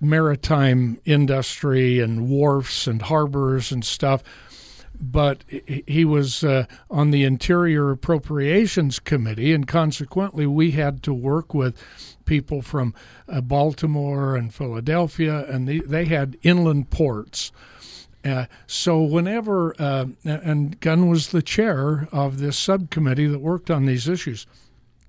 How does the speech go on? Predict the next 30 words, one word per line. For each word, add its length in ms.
when 200
we'd 160
have 280
issues 400
come 240
up 180
dealing 440
with 240
ports, 580
we 300
didn't 220
know 400
squat 440
about 340
it. 120
I 80
mean, 240
we, 220
we 200
were 140
from 280
the 80
desert 600
out 240
in 220
the, 120
the 120
Great 340
Basin 480
area, 380